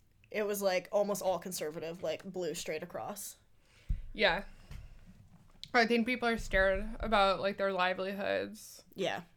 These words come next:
Speaker 2: out west.
Speaker 1: Mm-hmm.
Speaker 2: Definitely, like, so many people are dependent on, like, the oil fields
Speaker 1: Yeah.
Speaker 2: to keep their jobs and whatever, and I think that that, that really just resulted in a lot of people v-, voting blue out of what they consider to be necessity.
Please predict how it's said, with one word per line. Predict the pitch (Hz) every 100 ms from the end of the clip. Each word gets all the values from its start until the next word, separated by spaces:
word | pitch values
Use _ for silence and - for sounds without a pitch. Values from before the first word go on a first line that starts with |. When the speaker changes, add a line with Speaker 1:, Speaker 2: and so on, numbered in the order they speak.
| -
Speaker 2:
out | 202 190
west. | - 82 220 - - 240
Speaker 1:
Mm-hmm. | 226 196
Speaker 2:
Definitely, | 214 165 190 185 185
like, | 190
so | 190
many | 202 190
people | 196 185 180
are | 190
dependent | 190 190 185 190 190 - - - - _ _
on, | 196 185
like, | 185 185
the | 175
oil | 180 180
fields | 180 196 180 180 185 185 - - - _ _
Speaker 1:
Yeah. | 170 156 180 _
Speaker 2:
to | -
keep | 220 208 196
their | 185
jobs | 185 170 185
and | 185
whatever, | 180 180 180
and | 185
I | 185
think | 180 190
that | 190 185
that, | 180 185 - 196
that | 190 185
really | 185 185 185
just | 190 190 -
resulted | 208 202 175 190 185
in | 185
a |
lot | 185 180
of | 180
people | 190 185 180 185 -
v-, | 196
voting | 202 190 185
blue | 185 180
out | 180
of | 185 185 185
what | 196 185
they | 185
consider | 196 185 185 185
to | -
be | 196
necessity. | 185 180 190 196 196 - 107